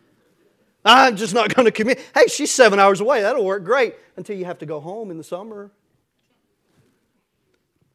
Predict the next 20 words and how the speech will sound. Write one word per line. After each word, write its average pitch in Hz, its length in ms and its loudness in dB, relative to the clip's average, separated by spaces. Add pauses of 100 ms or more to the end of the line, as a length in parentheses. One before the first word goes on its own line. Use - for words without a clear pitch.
(1700)
Many 220 160 -6
times 190 280 -2
it's 156 120 -12
not 202 360 -10
the 160 160 -10
bad 175 300 -4
and 151 80 -10
the 135 60 -14
good, 170 260 -6
it's 147 220 -12
the 151 80 -10
good 156 280 -6
and 135 80 -16
the 127 60 -20
best. 139 640 -18 (1900)
And 135 100 -20
God's 175 300 -4
asking 175 440 -10
for - 300 -16
us 165 600 -14